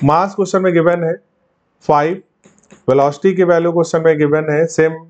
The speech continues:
अ, टेन, cos थर्टी की वैल्यू क्वेश्चन में होती है रूट थ्री बाई टू divided by F,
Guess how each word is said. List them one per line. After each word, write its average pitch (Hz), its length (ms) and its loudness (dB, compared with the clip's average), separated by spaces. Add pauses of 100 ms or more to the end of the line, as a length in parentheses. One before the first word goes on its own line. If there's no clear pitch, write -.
(560)
अ, 139 40 -2
टेन, 175 420 0 (680)
cos 185 360 0
थर्टी 165 260 -2
की 165 80 -2
वैल्यू 156 260 0
क्वेश्चन 160 320 -2
में 151 120 0
होती 143 300 2
है 147 240 2 (580)
रूट 165 320 2
थ्री 165 400 0
बाई 131 340 -2
टू 120 220 -4 (1900)
divided 151 320 0
by 170 200 -2
F, 156 260 -2